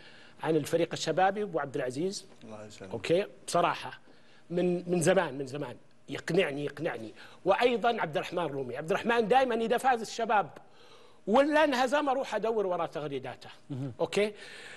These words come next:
Speaker 1: أبو عبد العزيز كنت أقول في البداية في أول جولات والشباب في الثمان جولات الأولى كان مبدع ويفوز، كنت أقول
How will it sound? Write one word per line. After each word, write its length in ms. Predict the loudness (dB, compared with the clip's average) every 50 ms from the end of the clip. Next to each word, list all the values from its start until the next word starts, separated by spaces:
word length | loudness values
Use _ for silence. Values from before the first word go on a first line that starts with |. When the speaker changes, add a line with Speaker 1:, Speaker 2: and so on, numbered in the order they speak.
| -18 -18 -20 -20 -8 -4 2
Speaker 1:
أبو 140 | 4 4
عبد 180 | 4 4 2 0
العزيز 600 | 0 0 0 0 0 0 0 0 0 -2 -6 -8
كنت 240 | -10 -12 -8 -6 -6
أقول 260 | -4 -4 -4 -4 -6
في 100 | -6 -6
البداية 640 | -4 -2 0 4 4 4 4 4 2 -2 -4 -6 -10 -14
في 200 | -8 -6 -2 0
أول 300 | 2 2 2 2 0 0
جولات 580 | 0 2 2 4 4 2 2 0 -2 -6 -10 -16 -16 -14
والشباب 460 | -10 -8 -6 -4 0 2 2 2 2 0
في 220 | -4 -10 -16 -14
الثمان 340 | -10 -6 -2 0 0 0 2
جولات 400 | 2 2 4 4 4 2 0 -2
الأولى 300 | -4 -2 0 0 0 0
كان 260 | 0 -2 -2 -2 -2
مبدع 440 | 0 0 0 -2 -2 -2 -4 -4 -4 -4 -6
ويفوز، 560 | -10 -10 -8 -6 -4 -2 -2 -2 -4 -8 -12 -14 -20 -20 -20 -20 -20 -20 -20 -18
كنت 140 | -8 -6 -4
أقول 260 | -2 -2 -2 -4